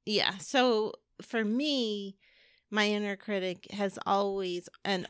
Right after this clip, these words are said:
only been my mother, <laughs> my internalized mother. Like, one time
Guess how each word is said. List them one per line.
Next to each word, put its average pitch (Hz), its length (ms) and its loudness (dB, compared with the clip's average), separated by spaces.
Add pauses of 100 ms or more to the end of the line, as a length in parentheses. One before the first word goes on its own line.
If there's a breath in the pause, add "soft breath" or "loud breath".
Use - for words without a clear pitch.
only 214 460 2
been 170 540 -4
my 175 200 -2
mother, 175 680 0
<laughs> - 100 -12
my - 580 10
internalized 208 840 4
mother. 190 480 -4 (440 loud breath)
Like, 196 240 2
one 247 240 2
time 262 340 0